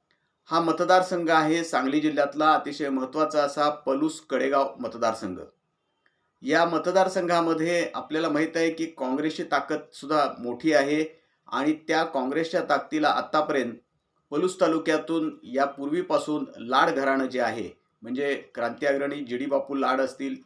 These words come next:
त्यांच्यानंतर आमदार अरुण अण्णा लाड आणि आता क्रांती कारखान्याचे अध्यक्ष असलेले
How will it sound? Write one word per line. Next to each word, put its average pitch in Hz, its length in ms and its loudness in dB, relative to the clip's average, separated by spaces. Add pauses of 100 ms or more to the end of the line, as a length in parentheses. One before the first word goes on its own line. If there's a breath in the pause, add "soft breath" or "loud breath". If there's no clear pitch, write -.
त्यांच्यानंतर 127 800 -4
आमदार 123 360 -2 (120)
अरुण 143 260 -2
अण्णा 139 220 -2
लाड 123 280 2 (140)
आणि 120 280 -10
आता 113 220 -4
क्रांती 113 420 -2
कारखान्याचे 127 560 -4
अध्यक्ष 117 480 -4
असलेले 117 480 -4